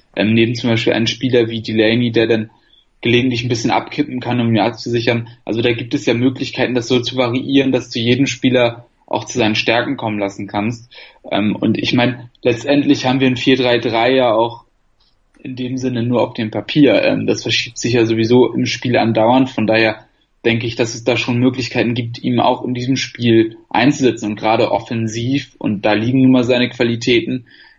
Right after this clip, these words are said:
ähm, ist es ja immer möglich, auch, ähm, die Spielposition dann auch zu verändern. Ähm,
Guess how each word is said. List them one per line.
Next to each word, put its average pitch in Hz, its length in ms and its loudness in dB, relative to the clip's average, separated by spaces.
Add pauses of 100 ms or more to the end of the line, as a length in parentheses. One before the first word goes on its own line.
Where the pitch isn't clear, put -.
ähm, 107 220 0
ist 127 160 0
es 117 120 2
ja - 80 2
immer 131 260 4
möglich, 135 560 4
auch, 123 300 0 (380)
ähm, 117 280 -4
die 120 140 -8
Spielposition 127 1160 0
dann 117 120 2
auch 113 160 -2
zu - 140 -6
verändern. 117 760 2
Ähm, 104 240 -4